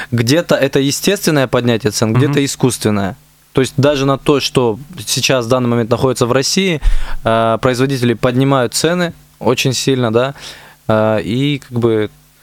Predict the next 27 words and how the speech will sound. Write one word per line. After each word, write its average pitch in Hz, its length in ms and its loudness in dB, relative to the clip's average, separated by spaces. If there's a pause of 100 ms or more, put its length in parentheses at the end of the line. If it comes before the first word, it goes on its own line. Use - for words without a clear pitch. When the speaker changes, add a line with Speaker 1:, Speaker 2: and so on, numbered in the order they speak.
(360)
Speaker 2:
До 123 160 0
небывалых 143 500 0
высот. 165 260 2 (180)
А 127 180 0
что 190 180 0
может 156 260 0
пойти 139 260 2
не 127 120 2
так - 300 -6 (520)
с - 140 0
оборудованием? 104 720 -2 (180)
Что - 180 0
может 127 260 2
произойти, 127 500 0
да, 139 140 2
что 117 160 -2
потребуются 127 520 0
новые 120 280 0
комплектующие? 117 960 0
Speaker 1:
Ну, 127 100 2
знаете 151 400 0
как, 113 340 0
э, 113 340 2
у 110 140 2
нас 185 380 -2
как 123 180 -2
бы 120 200 2